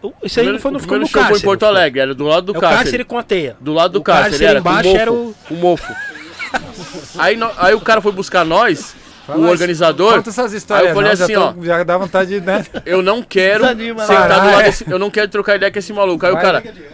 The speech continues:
Speaker 2: "Fizeram
Speaker 3: vai
Speaker 2: boa
Speaker 3: pegando
Speaker 2: viagem,
Speaker 3: tudo aí,
Speaker 2: fizeram boa
Speaker 3: Santana.
Speaker 2: viagem." Eu falei assim, "Não."
Speaker 3: Não.
Speaker 2: Aí o Zeca bravo,
Speaker 1: Deixa eu ver,
Speaker 2: aí o,
Speaker 1: mano.
Speaker 2: o Eric na frente assim, eu falei, "Eric, nós não vai na frente." Aí o Eric sentou na frente assim, ó, sério, quieto.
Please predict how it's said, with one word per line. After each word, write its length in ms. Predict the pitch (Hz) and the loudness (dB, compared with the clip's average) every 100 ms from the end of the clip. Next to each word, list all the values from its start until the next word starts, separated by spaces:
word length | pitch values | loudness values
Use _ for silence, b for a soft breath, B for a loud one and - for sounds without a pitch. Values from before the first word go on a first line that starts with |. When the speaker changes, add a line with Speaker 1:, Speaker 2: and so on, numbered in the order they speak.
| - | -18
Speaker 2:
"Fizeram 260 | 156 214 | -2 0
Speaker 3:
vai 80 | 208 | 2
Speaker 2:
boa 120 | 208 | 2
Speaker 3:
pegando 140 | 214 180 | 2 2
Speaker 2:
viagem, 200 | 202 220 | 4 6
Speaker 3:
tudo 100 | 190 | 4
aí, 60 | 175 | 2
Speaker 2:
fizeram 240 | 180 202 | 0 2
boa 140 | 180 | 2
Speaker 3:
Santana. 140 | 190 170 | 0 2
Speaker 2:
viagem." 260 | 185 202 | 4 4
Eu 60 | 175 | 2
falei 180 | 170 160 | -6 -8
assim, 340 | - 143 117 104 - - _ - - | -8 -12 -12 -14 -16 -20 _ -20 -20
"Não." 220 | 107 127 | -12 -10
Speaker 3:
Não. 220 | 120 117 - _ - - _ | -10 -12 -18 _ -20 -20 _
Speaker 2:
Aí 200 | 113 151 | -6 -6
o 60 | |
Zeca 300 | 135 160 170 | -4 -4 -4
bravo, 360 | 147 135 156 180 | -6 -2 -2 -2
Speaker 1:
Deixa 160 | 175 147 | -6 -10
eu 40 | |
ver, 220 | 127 - | -10 -6
Speaker 2:
aí 180 | 131 175 | -2 2
o, 100 | 190 | 4
Speaker 1:
mano. 220 | 185 175 | 2 2
Speaker 2:
o 100 | 170 | 2
Eric 240 | 175 196 180 | 2 2 -2
na 120 | 190 | -4
frente 360 | 180 175 185 180 | -4 -6 -6 -8
assim, 180 | - | -8
eu 80 | 180 | -10
falei, 240 | 170 160 156 | -8 -6 -4
"Eric, 360 | 156 131 - _ b b 113 | -4 -6 -12 _ b b -14
nós 100 | 127 | -12
não 80 | |
vai 100 | 131 | -8
na 140 | 135 147 | -8 -8
frente." 300 | - 117 117 | -10 -12 -10
Aí 40 | |
o 80 | 117 | -10
Eric 160 | 123 - | -10 -14
sentou 300 | 131 120 135 | -16 -12 -12
na 80 | |
frente 320 | 131 131 131 127 | -12 -14 -16 -18
assim, 260 | - 135 | -18 -16
ó, 80 | 123 98 _ _ | -16 -18 _ _
sério, 420 | - 131 123 104 _ _ _ | -16 -12 -12 -14 _ _ _
quieto. 380 | 131 127 - _ | -8 -8 -10 _